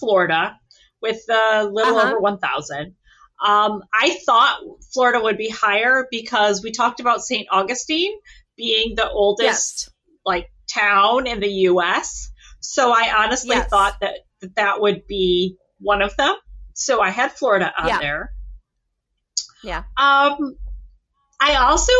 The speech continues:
Speaker 1: had Louisiana on there because
Speaker 2: You know,
Speaker 1: I
Speaker 2: it surprised
Speaker 1: attribute all of
Speaker 2: me. Yeah.
Speaker 1: Yes.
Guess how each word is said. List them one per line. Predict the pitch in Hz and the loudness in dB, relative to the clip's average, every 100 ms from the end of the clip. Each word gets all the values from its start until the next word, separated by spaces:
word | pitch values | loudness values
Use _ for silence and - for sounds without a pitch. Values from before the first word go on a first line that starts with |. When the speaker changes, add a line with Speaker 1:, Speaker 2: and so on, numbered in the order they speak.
| 494 | 2
Speaker 1:
had | 370 330 311 | 0 0 0
Louisiana | 302 302 302 285 349 494 - - | 2 2 2 0 -2 -4 -4 -4
on | 180 160 | -6 -6
there | - - - - _ _ _ _ | -10 -12 -14 -20 _ _ _ _
because | 254 247 - 269 240 240 247 240 | -6 -4 -2 0 2 2 -2 -6
Speaker 2:
You | - - - | -8 0 4
know, | |
Speaker 1:
I | 233 - - | 4 4 4
Speaker 2:
it | - | 0
surprised | 427 262 440 | 0 0 2
Speaker 1:
attribute | 494 - 370 | 2 0 0
all | 214 - - | 2 2 0
of | - - | -2 -8
Speaker 2:
me. | 185 _ 508 605 | -20 _ -2 0
Yeah. | 466 185 - _ _ _ _ _ - | 0 -4 -12 _ _ _ _ _ -6
Speaker 1:
Yes. | 202 160 - - | -4 -4 -8 -20